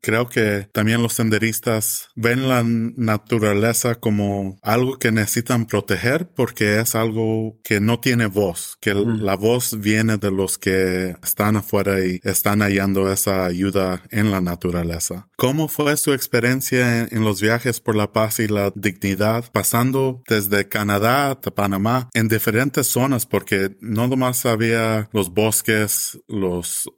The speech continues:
Speaker 1: desiertos, pero también ciudades, ah,
Speaker 2: Ujú.
Speaker 1: pasabas.
Speaker 2: Sí, fue una experiencia muy variada y uno no se lo esperaba tampoco porque cada día era diferente. Cada día uno corría tantas millas.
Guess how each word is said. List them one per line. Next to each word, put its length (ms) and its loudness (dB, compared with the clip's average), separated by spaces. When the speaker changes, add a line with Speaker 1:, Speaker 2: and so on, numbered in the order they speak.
Speaker 1:
desiertos, 840 0
pero 440 0
también 720 0
ciudades, 880 0
ah, 200 -2
Speaker 2:
Ujú. 100 -2
Speaker 1:
pasabas. 640 -2
Speaker 2:
Sí, 500 -2
fue 300 0
una 140 2
experiencia 360 -4
muy 180 2
variada 600 2
y 240 -4
uno 160 2
no 120 2
se 200 -4
lo 60 2
esperaba 440 2
tampoco 460 -4
porque 240 -8
cada 280 2
día 200 2
era 120 2
diferente. 720 -4
Cada 300 2
día 200 4
uno 200 -2
corría 800 2
tantas 340 0
millas. 560 -2